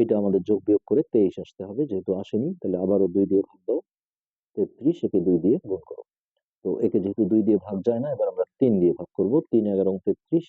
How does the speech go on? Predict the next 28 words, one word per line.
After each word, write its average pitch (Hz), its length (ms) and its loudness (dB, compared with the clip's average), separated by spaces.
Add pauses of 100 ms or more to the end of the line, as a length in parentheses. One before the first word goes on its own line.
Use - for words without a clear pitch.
একে 202 120 -2 (100)
তিন - 100 2 (100)
দিয়ে - 220 2
গুণ 92 200 -2
করব। - 160 -16 (680)
দেখো, 95 160 -4 (100)
বারো 110 260 2
আর 104 60 -2 (120)
এগারো 98 200 0 (100)
যোগ 98 100 0 (120)
করে 107 160 2 (580)
তেইশ 82 240 -2 (160)
হয়। - 140 -14 (1500)
তো 95 60 4 (280)
যেহেতু 120 260 2
এটা 92 180 2
যোগ 127 100 2 (100)
করতে 113 240 -2
হচ্ছে, 113 240 -6
তাহলে 101 220 4
একই 104 200 0
চিহ্ন 101 160 2 (120)
দিতে 101 200 -2
হবে, 123 140 0 (100)
এই 104 120 4
মাঝের 104 300 -6
সংখ্যাটার 95 400 0
আগে 90 100 2